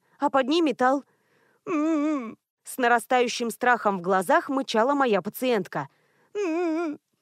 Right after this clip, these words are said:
Я погладила Зою по голове. «Отлично получилось. Были некоторые проблемы с фиксатором, но для первого раза я великолепно справилась. Кстати, тебе нельзя есть, но разговаривать можно и».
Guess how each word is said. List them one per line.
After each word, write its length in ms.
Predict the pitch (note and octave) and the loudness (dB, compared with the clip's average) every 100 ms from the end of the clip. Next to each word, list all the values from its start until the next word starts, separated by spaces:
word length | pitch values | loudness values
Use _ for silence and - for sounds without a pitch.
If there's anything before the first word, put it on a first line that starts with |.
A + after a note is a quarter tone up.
| _ _ _ _ - | _ _ _ _ -10
Я 200 | E3 C#4 | -2 0
погладила 600 | A#3 G#3+ G#3+ A#3 D4 C#4+ | 2 2 2 2 2 2
Зою 300 | - G#3 G#3+ | 2 0 2
по 120 | G#3+ | -2
голове. 440 | G3+ A3+ A#3+ E3 C3+ _ _ _ _ _ | 0 0 0 -4 -10 _ _ _ _ _
«Отлично 640 | - E4+ D4+ D#4+ - C4+ A#3+ | -2 -2 0 -2 -2 -2 0
получилось. 640 | C4 C4+ - A3 G3+ - _ _ _ | 0 -2 -2 -2 -2 -4 _ _ _
Были 320 | D4 F#4 D#4+ | 0 2 2
некоторые 540 | D4+ D4+ D4+ C#4+ C4 C4 | 2 0 0 0 0 2
проблемы 460 | C4 B3 C#4+ C4+ | 2 2 2 0
с 80 | A#3+ | -2
фиксатором, 680 | - - F#4 F#4+ A3+ F#3 F3 _ _ _ - | -6 -2 0 2 2 -2 -4 _ _ _ -4
но 200 | D#4+ E4+ | 2 2
для 200 | C4+ C#4 | 4 2
первого 480 | D4 D4+ B3+ A3 A3+ | 2 2 2 4 4
раза 280 | B3 A3 A3 | 4 4 2
я 200 | G#3+ C4+ | 2 0
великолепно 640 | D4 D#4+ E4 D#4+ A#3 G#3+ | 0 2 2 2 0 -2
справилась. 560 | - B3 G3 F3 F#3+ - _ _ _ _ | 0 0 0 -2 -6 -10 _ _ _ _
Кстати, 440 | - - C#4+ D#4 | -4 2 2 0
тебе 300 | B3 C#4 F4+ | -4 0 0
нельзя 340 | F#4 C4 G#3+ D4 | 2 0 2 0
есть, 400 | G#3 A3 - - _ _ - | 2 -2 -4 -18 _ _ -2
но 160 | E4+ | 2
разговаривать 680 | E4+ C4 C#4+ C#4+ G#4+ F4+ - | 2 4 4 4 4 2 0
можно 400 | C#4 D#4+ F#4+ C#4 | 0 2 2 2
и». 340 | A#3 B3+ C4 | 0 0 -2